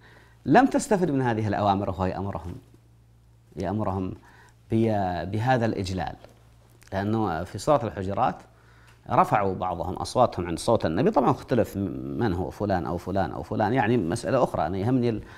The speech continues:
الفكرة ال-، الأساسية:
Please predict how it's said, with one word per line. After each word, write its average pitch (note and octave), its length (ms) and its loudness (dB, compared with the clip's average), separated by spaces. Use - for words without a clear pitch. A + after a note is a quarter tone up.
الفكرة G2+ 440 0
ال-، E2 500 -4
الأساسية: F#2 600 -2